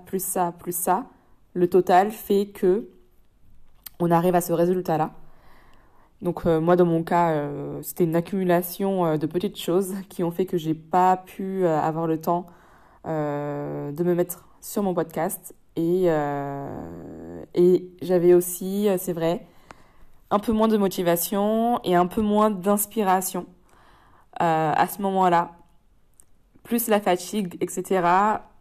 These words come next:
bah, tout ça a fait que, euh, que j'ai laissé, euh, de côté un peu, euh, mon podcast. Et parce que je voulais pas me forcer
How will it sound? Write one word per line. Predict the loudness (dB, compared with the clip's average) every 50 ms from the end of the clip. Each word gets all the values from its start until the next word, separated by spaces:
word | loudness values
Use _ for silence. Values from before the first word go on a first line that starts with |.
| -14 -6
bah, | -4 -4 -4
tout | -4 -6 -10 -10 -8
ça | -2 0 2 2 2 2 2 0
a | -2
fait | -4 -4 -6 -6
que, | -6 -4 -4
euh, | -2 0 0 0 0 0 -2 -2 -4 -4 -6 -6 -8 -8 -8 -10 -10 -12
que | -8 -6 -4
j'ai | -2 0 2
laissé, | 2 4 2 2 0 -2 0 0 2 2
euh, | 2 2 0
de | 0 2 0
côté | 2 4 2 2 2 2 2 2 2 2
un | 2 -2
peu, | -4 -6 -6
euh, | -4 -2 -2 -2 -2 -2
mon | -2 -2 -2
podcast. | -2 -2 -2 -2 -6 -4 -4 -6 -8 -12 -16 -20 -20 -20 -20 -20 -20 _ -10
Et | -8 -6 -2
parce | -2 -2 -2 -2
que | -2 -2 -2
je | 0 0
voulais | -2 0 0 0 0 0
pas | 0 0 0
me | 0 0 -4
forcer | -4 -2 0 2 2 2 0 -2 -2 0 0 0 -2